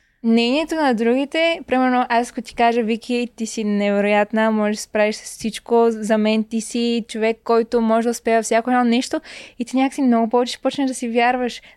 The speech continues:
Не толкова, колкото ти си го кажеш или си мислиш. Това е много изграждащо.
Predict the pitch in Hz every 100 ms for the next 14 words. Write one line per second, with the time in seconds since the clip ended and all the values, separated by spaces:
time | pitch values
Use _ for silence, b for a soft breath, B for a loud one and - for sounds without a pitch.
0 | - 220 226 240 269 269 277 269 254 254
1 | 233 220 - - 233 247 240 233 233 240
2 | - 208 214 - - 220 220 226 254 -
3 | b b b _ _ _ _ _ - 220
4 | 226 254 254 240 220 214 214 233 233 214
5 | 220 214 202 208 - 208